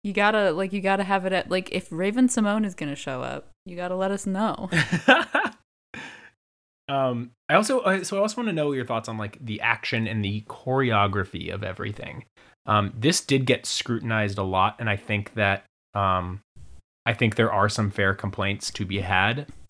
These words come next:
Speaker 2: especially in hindsight with this show. Um, I defended it a lot when it was coming out, but since I've kind of sat with it a little bit, like, well over, or, or coming up on a year at this point, um, I'm kind of like,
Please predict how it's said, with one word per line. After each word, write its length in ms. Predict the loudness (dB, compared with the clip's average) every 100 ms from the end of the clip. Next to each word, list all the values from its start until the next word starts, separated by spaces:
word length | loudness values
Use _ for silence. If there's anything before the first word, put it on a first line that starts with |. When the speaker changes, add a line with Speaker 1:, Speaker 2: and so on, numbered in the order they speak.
| -16
Speaker 2:
especially 380 | -2 0 2 2
in 80 | 2
hindsight 560 | 2 0 0 0 0 -6
with 100 | -8
this 140 | -6
show. 320 | -2 0 0 -4 _ _ -20 _ _ -2
Um, 340 | 2 2 0 -6
I 60 | -4
defended 380 | 0 2 2 2
it 80 |
a 40 | 4
lot 200 | 4 4
when 100 | 0
it 20 |
was 100 | -4
coming 280 | -2 -2 2
out, 240 | 2 0
but 160 | -4 -8
since 420 | -4 -4 -4 -6
I've 200 | -6 -8
kind 180 | -2 -2
of 80 | 0
sat 300 | 0 0 -2
with 100 | -4
it 100 | -2
a 40 |
little 180 | 0 -2
bit, 260 | 0 0 0 _
like, 160 | -6 -6 _
well 240 | 0 2
over, 400 | 2 0 -2 -2 -6
or, 140 | -12 -8
or 180 | -2 -2
coming 220 | 0 2
up 120 | 4
on 80 | 2
a 40 | 2
year 200 | 0 -2
at 80 |
this 120 | -4 -6
point, 440 | -2 -2 -4 -12 -20 _ _ _ 0
um, 420 | 2 4 2 -4 _ _ _ _ _
I'm 100 | -4
kind 180 | 2 4
of 80 | 4
like, 320 | 4 2 -2